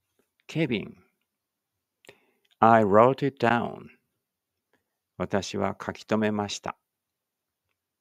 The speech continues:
What？え、何？Dave。デーブ。Good afternoon.こんにちは。Good afternoon, sir.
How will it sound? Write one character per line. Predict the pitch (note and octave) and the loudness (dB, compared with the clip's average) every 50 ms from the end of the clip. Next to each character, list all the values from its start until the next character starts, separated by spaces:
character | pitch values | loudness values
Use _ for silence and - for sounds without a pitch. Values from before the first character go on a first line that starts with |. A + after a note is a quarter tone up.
| _ _ _ _ _ _ - | _ _ _ _ _ _ -2
What？ | F2+ F2+ F2+ F2+ G2+ A#2+ C#3+ E3+ E3+ _ - - - _ _ _ _ _ _ _ _ _ _ _ _ _ _ _ _ _ _ | 2 4 4 6 6 4 2 0 -4 _ -16 -20 -20 _ _ _ _ _ _ _ _ _ _ _ _ _ _ _ _ _ _
え、 | - G2+ G2 | -2 -2 -2
何？ | F2+ E2+ D#2 A2 D#3 F#3+ F#3 A3+ G3+ F2+ F#2+ A2 C#3+ E3+ _ _ _ _ _ _ _ _ _ _ _ _ _ _ _ _ _ _ _ _ _ _ _ _ _ _ _ _ _ _ _ _ _ _ - | -2 -4 -4 -2 0 0 0 0 0 0 0 -2 -4 -6 _ _ _ _ _ _ _ _ _ _ _ _ _ _ _ _ _ _ _ _ _ _ _ _ _ _ _ _ _ _ _ _ _ _ -10
Dave。 | F#2 E2+ A#2+ B2 B2+ G#2 F2+ F2 - - - - - _ _ _ _ _ _ _ _ _ _ _ _ _ _ _ - | 0 4 6 6 6 4 0 -4 -10 -12 -14 -18 -18 _ _ _ _ _ _ _ _ _ _ _ _ _ _ _ -2
デ | A#2+ A#2 C3 B2+ A#2 G2 | 2 6 6 8 6 6
ー | E2 | 2
ブ。 | - - - - _ _ _ _ _ _ _ _ _ _ _ _ _ _ _ _ _ _ _ _ _ _ _ _ _ - | -2 -10 -14 -14 _ _ _ _ _ _ _ _ _ _ _ _ _ _ _ _ _ _ _ _ _ _ _ _ _ -2
Good | - G2+ C3 B2+ C#3 | 2 4 4 6 4
afternoon. | C3 B2 - B2 B2 C3+ C3+ A2+ - - - - _ _ _ _ _ _ _ _ _ _ _ _ _ _ _ _ _ _ _ | 2 0 0 -2 0 0 0 -2 -4 -8 -14 -20 _ _ _ _ _ _ _ _ _ _ _ _ _ _ _ _ _ _ _
こ | - G#2 G2 | 0 2 2
ん | F#2+ | 2
に | F#2+ F#2 | 2 0
ち | - - F#2 | -2 -2 -4
は。 | F2 F2 F2+ - _ _ _ _ _ _ _ _ _ _ _ _ _ _ _ _ _ _ _ _ _ _ _ _ _ _ _ _ _ - | -4 -4 -4 -8 _ _ _ _ _ _ _ _ _ _ _ _ _ _ _ _ _ _ _ _ _ _ _ _ _ _ _ _ _ 0
Good | - B2 A#2+ | 2 4 6
afternoon, | C3 C3 - - B2 B2+ C#3 C#3+ A#2 | 4 4 4 0 -2 0 0 -2 -2
sir. | - - - F2 F2+ G2 G#2+ | -2 -2 -2 -2 -2 -2 -6